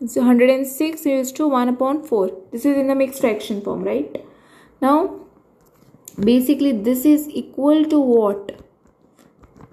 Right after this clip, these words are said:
Now this is equal to,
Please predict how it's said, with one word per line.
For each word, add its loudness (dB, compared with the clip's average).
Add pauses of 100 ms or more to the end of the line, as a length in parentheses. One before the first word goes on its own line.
(1700)
Now 2
this 2
is 2
equal 4 (140)
to, 0